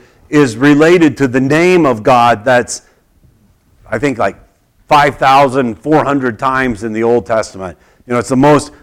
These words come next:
common word in the Old Testament that's, that's a, a name, obviously. And the name of, of God is, as we might pronounce it, as we think we pronounce it, 'cause nobody knows exactly how to pronounce it,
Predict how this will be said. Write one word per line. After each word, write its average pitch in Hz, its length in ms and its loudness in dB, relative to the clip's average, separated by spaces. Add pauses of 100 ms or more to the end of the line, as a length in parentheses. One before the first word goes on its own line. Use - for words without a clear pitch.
common 151 540 0
word 139 400 2
in 123 120 0
the 117 140 -2
Old 123 240 0
Testament 107 480 -4
that's, - 380 -6 (180)
that's 104 240 -8
a, 117 200 -12
a 104 80 -4
name, 107 500 -6
obviously. 107 600 -2 (420)
And 120 240 -4
the 127 60 0
name 147 320 0
of, 127 200 -2
of 113 240 -4
God 110 500 0 (180)
is, 113 500 -4 (120)
as 113 200 -4
we 117 160 -2
might 117 400 -2
pronounce 120 460 -6
it, 110 120 -4
as 104 140 -6
we 104 100 -8
think 165 320 -6
we 123 140 -4
pronounce 104 440 -8
it, 104 140 -20
'cause 98 100 -20
nobody 113 280 -6
knows 104 180 -10
exactly 107 440 -6
how 101 120 -2
to 98 60 -12
pronounce 101 420 -10
it, 104 140 -8